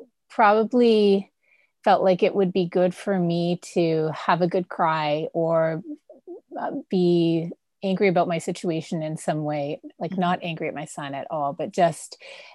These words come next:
Speaker 1: um, you know, express more emotion maybe, <laughs> um, about some of the things that were difficult.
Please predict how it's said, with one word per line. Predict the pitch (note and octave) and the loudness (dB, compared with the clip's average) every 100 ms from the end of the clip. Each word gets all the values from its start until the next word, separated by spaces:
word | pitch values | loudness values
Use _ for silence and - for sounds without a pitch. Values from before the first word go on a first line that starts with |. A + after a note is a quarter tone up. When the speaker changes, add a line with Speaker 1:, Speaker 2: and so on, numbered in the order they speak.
| - | -8
Speaker 1:
um, | G3 E3 D3+ C#3+ C#3 C#3+ E3 _ | -4 -2 -2 -4 -6 -8 -10 _
you | A#3 F#3 | 0 2
know, | F3 D#3 - | 2 0 -2
express | G3 - - F#3 F#3 A3 | -4 -6 0 2 2 0
more | F#3+ F3+ | 0 0
emotion | E3 D3+ C3 D#3 G3+ G3 | 0 -2 -6 -4 -2 0
maybe, | G3+ G3+ A#3 C4+ D#4+ - A3+ F#3 - G#3 | 0 0 2 2 0 2 2 2 0 -4
<laughs> | - - - - | -8 -16 -14 -2
um, | F#3+ F3 F3 | 2 2 2
about | F3 F3+ - | 0 0 0
some | F#3 | -4
of | E3+ | -2
the | E3+ | -4
things | - E3 E3+ F#3+ | -4 -6 -6 -4
that | F3 | -4
were | F3 | -4
difficult. | D#3 C#3+ - F3 G#3 A3 B3+ | -6 -8 -10 -8 -2 -2 -2